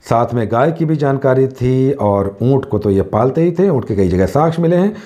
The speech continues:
तो दरअसल ये more than one आंसर हो जाएगा। हाँ, लोहे की जानकारी इन्हें नहीं थी। आज का इक्कीसवाँ क्वेश्चन, निम्नलिखित सिंधु स्थलों का सुमेल कीजिए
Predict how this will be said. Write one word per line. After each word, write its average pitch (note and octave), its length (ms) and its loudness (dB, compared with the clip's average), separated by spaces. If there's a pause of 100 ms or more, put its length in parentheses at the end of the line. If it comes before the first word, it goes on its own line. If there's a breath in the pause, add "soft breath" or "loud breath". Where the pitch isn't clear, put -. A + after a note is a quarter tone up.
(120 loud breath)
तो G#2+ 60 2
दरअसल B2 360 2
ये C3+ 100 4
more B2 280 2
than A2 320 0 (160)
one D3+ 180 2
आंसर D3+ 280 2
हो D#3 100 4
जाएगा। E3 480 2 (320 loud breath)
हाँ, F#2 280 -2
लोहे D#3+ 440 2
की G3+ 140 0
जानकारी A2+ 500 0
इन्हें F#2 180 -2
नहीं D#2+ 380 -2
थी। - 200 -20 (220)
आज C#3 140 2
का F3 80 0
इक्कीसवाँ G3+ 360 0
क्वेश्चन, F3+ 480 -2 (560 loud breath)
निम्नलिखित D#3 580 2
सिंधु E3 600 2
स्थलों C#3 340 0
का C3+ 200 0
सुमेल A#2 680 0
कीजिए D#2 480 -6